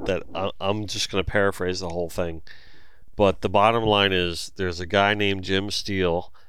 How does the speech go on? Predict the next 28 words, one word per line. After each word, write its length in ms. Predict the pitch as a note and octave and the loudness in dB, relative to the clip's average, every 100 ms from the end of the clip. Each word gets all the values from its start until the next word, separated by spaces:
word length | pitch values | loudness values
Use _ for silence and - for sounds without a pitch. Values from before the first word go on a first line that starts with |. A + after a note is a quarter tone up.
| - - - | -18 -18 -6
that 240 | - F2 D2 | 0 0 0
fishes 460 | - G2 - G2 | -2 -2 -2 -2
with 160 | F2+ F2 | -4 0
Art 240 | F#2 G2 | 0 0
Sapp, 380 | - G2+ F2 F2 - - - - - | 0 2 2 2 -4 -12 -16 -18 -6
um, 360 | F2+ E2 E2 D#2+ | -2 -2 -4 -6
and 100 | D#2 | -6
Skip 280 | - G2+ - | -4 -4 0
Dana, 260 | F#2 E2+ F2 | 0 0 -2
or 200 | E2 E2+ F2 | -4 -6 -8
used 260 | F#2+ F#2+ - | -8 -8 -8
to, 100 | F2 - | -8 -8
you 140 | F#2 F2 | -6 -6
know, 80 | E2 - - - - | -6 -10 -14 -16 -16
they 200 | F#2 G2+ G2 | -2 2 4
all 140 | G2 | 4
used 160 | G2+ - | 0 -4
to 60 | |
fish 200 | F2+ F#2+ - | -10 -8 -8
together. 380 | F2+ F#2 F2 | -4 -4 -4
Uh, 180 | E2+ F#2 | -4 -4
Jim 260 | F#2+ A2 G2 | -2 -2 -2
and 120 | F#2+ | -2
Art 260 | F2 F#2 - | -4 -6 -6
still 180 | - | -6
skip, 320 | G2 - G2 - - - | -6 -6 -10 -14 -14 -8
I 60 | |
mean, 240 | F2+ E2+ | -6 -6